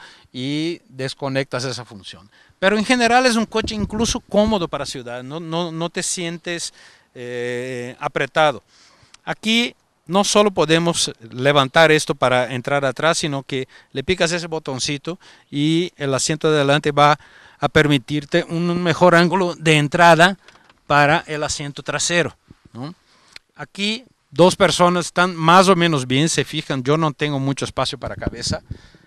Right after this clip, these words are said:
y otra persona va aquí, pero una tercera no puede sentarse por esto.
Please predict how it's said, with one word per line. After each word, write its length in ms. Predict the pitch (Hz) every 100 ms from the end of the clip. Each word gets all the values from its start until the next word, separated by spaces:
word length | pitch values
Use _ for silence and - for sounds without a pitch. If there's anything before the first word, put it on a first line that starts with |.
| _ 143
y 200 | 165 202
otra 240 | 175 175
persona 340 | 165 156 170 165
va 120 | 156
aquí, 180 | - 135
pero 300 | 156 151 180 -
una 240 | 208 254
tercera 400 | 208 170 190 185
no 120 | 190
puede 200 | - 180
sentarse 440 | - 165 156 151 165
por 200 | 175 220
esto. 220 | -